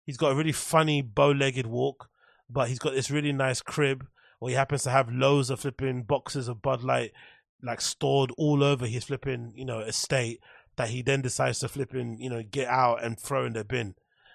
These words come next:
But the house itself is pretty sweet. Let me see if I can get it up on here. It's a pretty nice little abode. I think I've got it on here now. I think it was courtesy of, uh, the Chuds of TikTok, which is a pretty funny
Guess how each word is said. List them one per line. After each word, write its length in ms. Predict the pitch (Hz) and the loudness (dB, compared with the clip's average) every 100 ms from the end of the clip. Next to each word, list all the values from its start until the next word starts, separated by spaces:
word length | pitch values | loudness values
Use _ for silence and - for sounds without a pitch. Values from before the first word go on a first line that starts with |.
| _ - | _ -8
But 160 | 123 - | -6 -4
the 120 | 110 | 0
house 280 | 147 151 139 | 4 4 4
itself 400 | 123 165 143 120 | -2 0 0 -2
is 140 | 110 - | -10 -10
pretty 380 | - 160 135 | -6 -6 -4
sweet. 420 | 123 - 135 92 _ | -6 -6 -6 -8 _
Let 80 | 120 | -14
me 60 | 135 | -12
see 80 | 147 | -12
if 80 | |
I 40 | 127 | -12
can 120 | 123 | -10
get 160 | 117 110 | -10 -10
it 60 | |
up 160 | 104 104 | -12 -12
on 100 | 92 | -16
here. 220 | 82 - _ _ _ _ _ _ _ _ _ _ - | -18 -20 _ _ _ _ _ _ _ _ _ _ -16
It's 100 | 117 | -16
a 60 | |
pretty 300 | - 151 127 | -10 -10 -8
nice 360 | 127 120 113 - | -8 -6 -8 -10
little 300 | 113 110 110 | -10 -8 -8
abode. 520 | 117 113 107 92 - _ _ _ _ - | -8 -6 -6 -6 -18 _ _ _ _ -20
I 60 | |
think 220 | - 160 | -14 -10
I've 100 | 127 | -10
got 160 | 107 107 | -10 -12
it 80 | 110 | -12
on 140 | 110 | -12
here 220 | 107 107 | -10 -10
now. 200 | 104 95 | -8 -8
I 60 | 98 | -8
think 240 | - 131 | -12 -10
it 20 | 117 | -10
was 140 | - | -12
courtesy 500 | - 117 107 123 110 | -8 -8 -8 -10 -10
of, 220 | 104 98 | -10 -10
uh, 260 | 101 98 95 _ - _ | -10 -10 -12 _ -20 _
the 120 | 110 | -16
Chuds 460 | - - - 131 113 | -6 -4 0 -2 -2
of 120 | 101 | -12
TikTok, 460 | - 135 - 107 - | -10 -12 -10 -12 -12
which 120 | 104 | -14
is 140 | 101 | -14
a 60 | 110 | -14
pretty 300 | - 127 104 | -10 -10 -10
funny 580 | - - 113 107 98 | -12 -6 -4 -4 -10